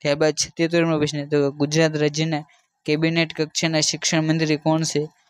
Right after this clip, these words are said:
તો કે આ જે સત્યોતેરમો પ્રશ્ન છે તે કરંટ અફેર રિલેટેડ છે, અને જે વર્તમાન પદા-, હોદ્દા-, મંત્રીમંડળનું જે પ્રશ્ન હોય તેની અંદરથી સવાલ પૂછવામાં આવે છે.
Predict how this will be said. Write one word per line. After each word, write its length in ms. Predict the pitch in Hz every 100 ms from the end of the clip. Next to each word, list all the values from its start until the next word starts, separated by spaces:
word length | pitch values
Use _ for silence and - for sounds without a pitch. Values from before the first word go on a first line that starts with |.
| _ -
તો 60 |
કે 140 | 156 135
આ 380 | 92 147 143
જે 280 | 135 139 147
સત્યોતેરમો 600 | 143 - - 156 170 160
પ્રશ્ન 320 | 156 156 160
છે 200 | 156 160
તે 200 | 151 151
કરંટ 380 | 147 160 160 165
અફેર 260 | 165 170 156
રિલેટેડ 380 | 156 160 151 151
છે, 180 | -
અને 300 | 147 139 143
જે 180 | 131 151
વર્તમાન 420 | 147 139 139 160 151
પદા-, 500 | 151 151 151 143 135
હોદ્દા-, 460 | 139 147 151 147
મંત્રીમંડળનું 920 | 143 156 156 165 165 165 170 160 160
જે 160 | 151 156
પ્રશ્ન 340 | 143 160 165
હોય 220 | 160 170 156 _ _ _ _ _
તેની 280 | 160 160 165
અંદરથી 360 | 165 160 175
સવાલ 280 | 160 165 156
પૂછવામાં 420 | 156 - 156 147
આવે 80 | 143
છે. 160 | 139